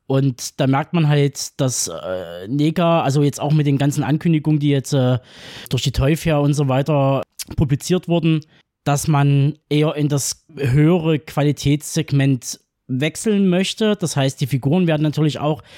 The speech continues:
ein Stück weit teurer. Die sind nicht mehr so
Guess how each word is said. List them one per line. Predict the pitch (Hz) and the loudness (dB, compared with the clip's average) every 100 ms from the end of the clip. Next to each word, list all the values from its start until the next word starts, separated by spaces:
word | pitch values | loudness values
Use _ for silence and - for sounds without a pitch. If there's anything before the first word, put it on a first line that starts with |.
| - - - | -20 -20 -6
ein | 147 147 | 0 0
Stück | - - 202 - | -2 -2 -4 -2
weit | 156 151 - | -2 -2 -2
teurer. | - 143 196 226 233 | -2 0 0 2 0
Die | 202 175 | 0 -2
sind | 170 165 165 | 0 0 2
nicht | 160 | 2
mehr | 156 156 | 2 2
so | 151 139 | 2 0